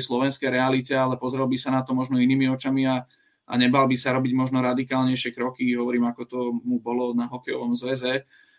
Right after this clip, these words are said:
Eh, či už to bude Ivan Hašek alebo Francesco Calzona, ktorý sa spomína, eh,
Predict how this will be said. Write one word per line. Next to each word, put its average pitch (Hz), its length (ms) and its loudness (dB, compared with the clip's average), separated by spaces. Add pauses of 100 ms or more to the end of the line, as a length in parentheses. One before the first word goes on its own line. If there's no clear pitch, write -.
(220)
Eh, 60 640 0 (200)
či - 180 4
už 131 80 4
to 139 140 0
bude 143 160 6
Ivan 143 240 4
Hašek 135 260 0
alebo 135 220 2
Francesco 131 560 -2
Calzona, 135 420 2
ktorý 131 220 -2
sa 131 160 -2
spomína, 135 640 2
eh, 120 360 -2